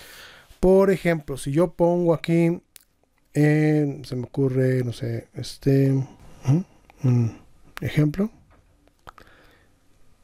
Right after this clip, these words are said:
Me va, me aparecen aquí las diferentes imágenes, puedes ver.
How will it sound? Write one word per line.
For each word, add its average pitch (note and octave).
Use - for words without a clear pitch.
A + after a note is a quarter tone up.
Me C3
va, B2+
me C3
aparecen C3
aquí C3
las C3
diferentes A#2
imágenes, D#3
puedes A#2+
ver. E3+